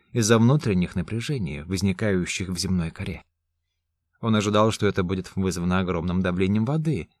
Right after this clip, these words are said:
глубина которой должна составлять десять или двенадцать миль над самыми глубокими впадинами старого океанского дна. Он ожидал, что геологические движения будут сопровождаться проникновением воды в подземные полости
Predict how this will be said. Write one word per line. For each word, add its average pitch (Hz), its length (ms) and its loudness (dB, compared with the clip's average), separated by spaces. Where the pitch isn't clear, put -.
глубина 113 500 6
которой 107 380 0
должна 85 420 -4
составлять 87 480 -6
десять 90 360 -2
или 90 140 0
двенадцать 80 520 -6
миль 95 380 2
над 104 180 2
самыми 123 380 -2
глубокими 101 480 -2
впадинами 82 680 -8
старого 120 420 -6
океанского 80 520 -6
дна. 107 220 -10
Он 143 160 4
ожидал, 170 520 4
что 92 200 -2
геологические 92 640 0
движения 90 480 0
будут 101 320 0
сопровождаться 110 680 -2
проникновением 107 760 2
воды 98 360 2
в - 80 -8
подземные 87 580 -2
полости 95 680 -8